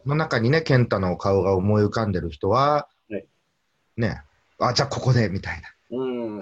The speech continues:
Speaker 1: 健太がアメリカで鍛えて、鍛えたいって言うんであれば、みたいな。<laughs> 僕はそれを、様子が見たいからっていうところだよね。<laughs> どんだけでかくなって帰ってくるんだろう、みたいなさ。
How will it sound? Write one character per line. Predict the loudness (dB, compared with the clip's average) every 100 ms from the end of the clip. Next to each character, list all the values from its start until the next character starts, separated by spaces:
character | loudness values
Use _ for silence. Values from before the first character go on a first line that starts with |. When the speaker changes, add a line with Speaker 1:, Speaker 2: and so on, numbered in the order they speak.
| -4
Speaker 1:
健 | 0
太 | 2
が | 2 2
ア |
メ | 4 4
リ | 4
カ | 2
で | 2 4 2 -2 _ -10
鍛 | -2 0
え | 2
て、 | 0 -2 _ -6
鍛 | 0
え | 2
た | 4 2
い |
っ |
て | 0 -4
言 | -2
う |
ん |
で | 0
あ | 0
れ |
ば、 | -2 -4
み | -4
た | -2
い | -2
な。 | -2 -6 -8 -10 -2 0 0 -2 -2 -4 -4 -8 -8 -20 -20 -20 -20 -20 -20 _
<laughs> |
僕 | 2 4
は | 6
そ | 4
れ | 4 4
を、 | 2
様 | 4 4 2
子 | 2
が | 2
見 | 2 0 4
た | 4
い | 4
か | 2
ら | 0 -2
っ | -8 _ -8 -8 -4 -2
て | 0 0
い |
う | -2
と | -4
こ | -2
ろ | 0
だ | 0
よ | -2
ね。 | -4 -4 -8 _
<laughs> | -18 -12 -12 -8 -2 -2 -2 -16 -18 _ _ _ _
ど | -4
ん | -2
だ | 0
け | 0 0
で | 2
か | 2
く | 2
な | 0
っ | 0
て | -2
帰 | -2
っ | -4
て | -4
く | -4
る | -4
ん |
だ | -4
ろ | -4
う、 | -6
み | -6
た | -6
い |
な | -6
さ。 | -14 -18